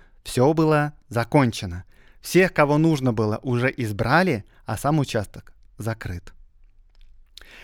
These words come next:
Такую вот хитрую схему обеспечения нужного результата на выборах реализовал нижегородский губернатор Алексей Николаевич Хвостов.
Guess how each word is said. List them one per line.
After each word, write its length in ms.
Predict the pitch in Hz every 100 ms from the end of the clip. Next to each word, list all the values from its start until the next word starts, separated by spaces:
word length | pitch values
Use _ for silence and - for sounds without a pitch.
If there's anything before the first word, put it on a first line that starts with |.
| - - - -
Такую 520 | - 135 170 214 220
вот 180 | 185 160
хитрую 400 | - 196 185 143
схему 460 | - - 175 156 120
обеспечения 560 | 120 - 160 196 175
нужного 400 | 156 196 175 143
результата 460 | 135 139 156 160 131
на 120 | 127
выборах 460 | 123 208 175 127 -
реализовал 640 | 135 131 127 127 147 196
нижегородский 760 | 175 156 151 131 131 185 - 160
губернатор 680 | 127 113 113 127 170 160 - - -
Алексей 580 | 131 110 95 - 185 208
Николаевич 680 | 170 - 113 127 139 123
Хвостов. 680 | - 117 123 - - 139 127